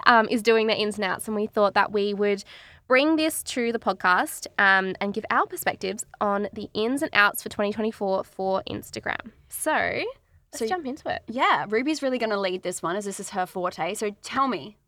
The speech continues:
Speaker 2: what are our outs?
Speaker 1: Our outs. Okay, we're gonna start with outs.
Speaker 2: Yeah, get 'em out.
Speaker 1: Get 'em out. Move 'em out. Okay, the first one I think a lot of people will be happy with, and that is not to rely on video content, A K A Reels, for your
Speaker 2: Okay.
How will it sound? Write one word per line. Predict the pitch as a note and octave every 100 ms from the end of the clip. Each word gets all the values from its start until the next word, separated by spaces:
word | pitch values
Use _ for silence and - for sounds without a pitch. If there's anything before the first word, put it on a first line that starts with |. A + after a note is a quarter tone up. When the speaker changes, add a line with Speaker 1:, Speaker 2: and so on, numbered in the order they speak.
| _
Speaker 2:
what | G#3 F#3+ G#3+ C4
are | D4+
our | D#4 -
outs? | G3+ F#3 - - - - _
Speaker 1:
Our | A#3+ -
outs. | B3+ G3+ -
Okay, | C4 A3
we're | G3
gonna | B3+
start | C4+ G3
with | F#3+
outs. | G#3 - - -
Speaker 2:
Yeah, | F4+ A#4
get | F4+
'em | A4+ F#4+ A4+
out. | G#3 - _ -
Speaker 1:
Get | D4
'em |
out. | C4+ E4+ C#4 A#3
Move | D#4 F#4
'em | F4+
out. | B3 C#4+ -
Okay, | C4 A#3 F#3 -
the | C4+
first | D#4 F#4
one | D5
I | C5
think | G4
a |
lot | B3+ G#3
of | A3
people | G#3
will | G3+
be | G3
happy | G3 - F3+
with, | G#2 - -
and | A3+ A3+
that | A#3
is | D#4 -
not | A3+ G#3 - - -
to | -
rely | E4 D4+ A3+ G#3+ A3
on | G#3+
video | F#3+ G3+ A3 A3
content, | A#3 G#3+ C4+ F#4 -
A | G3+
K | G3 A3+ G#3
A | F#3+ F#3 G#3 -
Reels, | F#3+ G3 D4 B4 - -
for | -
your | G#3+ G3+
Speaker 2:
Okay. | G#3+